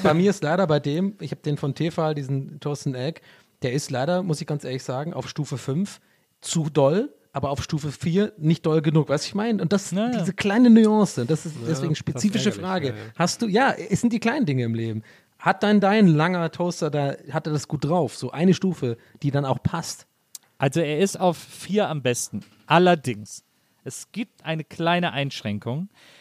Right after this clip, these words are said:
Speaker 2: Wenn man nicht vier Scheiben darin toastet, dann muss man, wenn man zum Beispiel zwei Scheiben toastet, darf man sie nicht beide in den gleichen Schlitz und den anderen Schlitz leer lassen, sondern man muss sie, äh, gegenüber, äh, einlegen,
Speaker 1: Mhm.
Speaker 2: weil aus irgendeinem Grund
Speaker 1: Und sich so im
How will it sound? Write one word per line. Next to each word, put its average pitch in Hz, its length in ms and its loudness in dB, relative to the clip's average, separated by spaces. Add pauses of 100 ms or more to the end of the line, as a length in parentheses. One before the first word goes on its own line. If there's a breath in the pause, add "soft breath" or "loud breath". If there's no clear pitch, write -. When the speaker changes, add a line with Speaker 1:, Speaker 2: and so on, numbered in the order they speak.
(240 soft breath)
Speaker 2:
Wenn 165 220 2
man 175 320 0
nicht 226 300 -2
vier 220 420 -2
Scheiben 196 460 -2
darin 143 260 -2
toastet, - 600 -6 (580 soft breath)
dann 131 180 0
muss 165 300 0
man, 165 220 0
wenn 151 80 -2
man 151 100 0
zum 156 120 -2
Beispiel 143 200 -2
zwei 175 300 -2
Scheiben 120 320 -2
toastet, 131 400 -6
darf 165 160 0
man 185 120 0
sie 160 120 -6
nicht 180 340 0
beide 165 280 2
in 151 100 -2
den 151 100 -2
gleichen 135 300 0
Schlitz - 460 -4
und 135 180 -6
den 139 80 -2
anderen 139 240 -2
Schlitz - 240 -6
leer 175 160 -4
lassen, 143 260 -6
sondern 139 240 -4
man 139 120 -4
muss 175 280 0
sie, 185 240 -2 (400 soft breath)
äh, 139 300 4
gegenüber, 139 840 2 (340)
äh, 123 60 -4
einlegen, 113 880 0
Speaker 1:
Mhm. 185 120 -2 (480 soft breath)
Speaker 2:
weil 143 200 4
aus 156 180 -2
irgendeinem 170 460 2
Grund 196 360 2 (100)
Speaker 1:
Und 147 140 -2
sich 175 120 -2
so 160 60 4
im 160 60 6